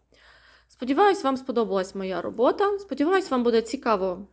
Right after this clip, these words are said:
прийняти участь в цьому флешмобі. Ем, запрошую вас потішити свою внутрішню дівчинку і створити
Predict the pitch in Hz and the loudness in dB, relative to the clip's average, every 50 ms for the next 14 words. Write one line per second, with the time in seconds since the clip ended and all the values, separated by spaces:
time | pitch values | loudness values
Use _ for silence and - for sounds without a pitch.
0 | _ - 202 202 196 190 185 185 190 190 180 180 - - 175 170 - _ _ _ | _ -6 -4 -4 -2 -4 -4 -4 -6 -6 -6 -8 -10 -12 -14 -14 -16 _ _ _
1 | _ - 175 185 185 190 - - 240 302 - - 311 320 320 320 302 339 339 349 | _ -10 -8 -8 -8 -8 -4 -2 -2 -2 0 0 0 2 2 2 2 0 0 -2
2 | - - _ _ _ _ _ _ _ _ _ _ _ _ _ _ - - 247 254 | -6 -10 _ _ _ _ _ _ _ _ _ _ _ _ _ _ -8 -6 -4 -2
3 | 254 254 254 254 254 254 254 254 - _ _ _ - 220 214 262 254 269 277 254 | 0 0 0 0 -2 -2 -4 -8 -12 _ _ _ -6 0 0 0 2 4 4 4
4 | 240 240 - 240 233 220 202 208 208 226 294 302 - - _ - 220 - - 254 | 4 2 0 -2 -2 -2 -2 -2 -2 -2 -4 -6 -10 -12 _ -12 -8 -4 -2 -2
5 | 254 254 240 - 208 208 - - 196 208 208 196 220 233 226 - 202 196 - - | -2 -2 -4 -4 -4 -6 -4 -4 -2 -2 0 0 0 0 2 2 0 -2 -2 -4
6 | 196 185 165 180 202 240 - - 311 320 320 - 320 330 349 - _ _ _ _ | -6 -6 -4 -4 -6 -6 -4 -6 -8 -6 -6 -6 -6 -6 -6 -8 _ _ _ _
7 | _ _ _ - 220 240 262 302 311 302 311 - 202 208 208 220 254 254 254 - | _ _ _ -4 -2 0 2 2 0 0 -2 -4 -4 0 2 2 2 2 0 0
8 | 247 240 233 240 240 240 | -2 0 0 -2 -4 -6